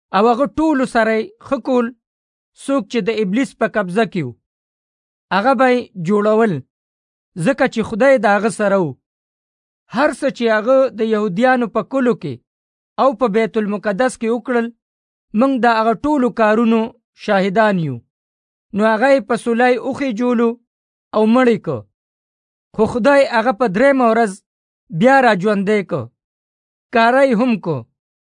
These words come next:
یعنې بې له موږ غوره شوو شاهدانو نه. خدای هغه بل چاته کاره نه کو. یعنې موږ ته چې ورسره مو د بیا ژوندي کېدو نه پس خوراک څښاک وکړو.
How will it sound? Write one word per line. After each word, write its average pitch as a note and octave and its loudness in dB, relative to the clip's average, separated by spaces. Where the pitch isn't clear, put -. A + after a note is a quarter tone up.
یعنې B3 2
بې G3+ -2
له A#3+ 2
موږ C4 0
غوره A3 2
شوو B3+ -2
شاهدانو G#3 2
نه. C#3 -6
خدای C4 2
هغه A3+ -2
بل C4 0
چاته A3 0
کاره A#3 4
نه A#3+ 2
کو. E3 -6
یعنې G#3+ 2
موږ C#4 2
ته A#3+ 2
چې A3 -6
ورسره A3 0
مو A3+ 0
د F#3 -4
بیا C4+ 2
ژوندي G#3+ -2
کېدو G#3+ -2
نه A3+ 0
پس A#3+ 0
خوراک A3+ 2
څښاک G#3+ -2
وکړو. F#3 -4